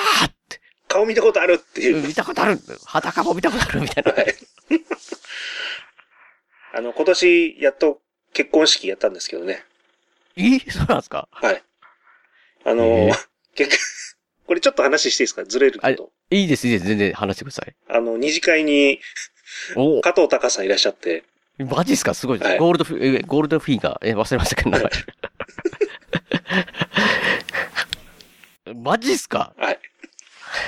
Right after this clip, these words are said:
Speaker 1: すごいメンツですね。
Speaker 2: ええ。
Speaker 1: 羨ましいな。
Speaker 2: 盆、盆と正月がいっぺんに来たような感じでした。
Speaker 1: <laughs> そうですね。
Speaker 2: はい。でも、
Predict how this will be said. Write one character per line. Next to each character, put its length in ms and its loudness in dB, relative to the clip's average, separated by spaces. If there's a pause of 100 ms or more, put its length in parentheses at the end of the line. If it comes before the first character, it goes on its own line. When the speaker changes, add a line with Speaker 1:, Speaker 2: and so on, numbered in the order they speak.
(760)
Speaker 1:
す 220 -4
ご 240 0
い 100 2
メ 140 2
ン 80 0
ツ 160 -8
で 60 2
す 120 0
ね。 220 2
Speaker 2:
え 260 0 (1400)
え。 40 -12
Speaker 1:
羨 260 2
ま 120 2
し 160 4
い 20 2
な。 280 0
Speaker 2:
盆、 140 6
盆 80 -8
と 80 4
正 220 4
月 220 -2
が 80 2
い 80 -2
っ 40 -8
ぺ 140 -4
ん 60 0
に 80 2
来 80 -6
た 80 2
よ 100 4
う 40 -2
な 60 -2
感 160 2
じ 60 2
で 60 4
し 100 0
た。 160 -10
Speaker 1:
<laughs> 0 -
そ 120 -18
う 40 -10
で 80 -10
す 340 -14
ね。 60 -2
Speaker 2:
は 40 -6
い。 40 -16 (680)
で 80 4
も、 120 4